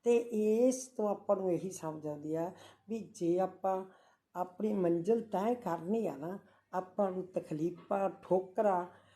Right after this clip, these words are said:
ਕੁੱਟਾਂ, ਮਾਰਾਂ ਸਭ ਕੁਛ ਸਹਿ ਕੀਤੇ ਹੋਏ ਆਪਾਂ ਆਪਣੀ ਮੰਜ਼ਿਲ 'ਤੇ ਪਹੁੰਚ ਸਕਦੇ ਹਾਂ।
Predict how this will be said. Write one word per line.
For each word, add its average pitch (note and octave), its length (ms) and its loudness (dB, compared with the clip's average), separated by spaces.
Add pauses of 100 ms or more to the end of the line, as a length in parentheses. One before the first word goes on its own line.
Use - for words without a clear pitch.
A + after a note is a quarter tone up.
(300)
ਕੁੱਟਾਂ, G3 480 0
ਮਾਰਾਂ F3 380 2
ਸਭ B3+ 260 0
ਕੁਛ B3+ 200 0
ਸਹਿ E3 260 -4
ਕੀਤੇ - 420 -10
ਹੋਏ D#3+ 260 -6
ਆਪਾਂ D#3 320 -8
ਆਪਣੀ D3+ 240 -12
ਮੰਜ਼ਿਲ C#3 360 -12
'ਤੇ C3+ 140 -16
ਪਹੁੰਚ D3 320 -12
ਸਕਦੇ C#3+ 400 -14
ਹਾਂ। D3 60 -16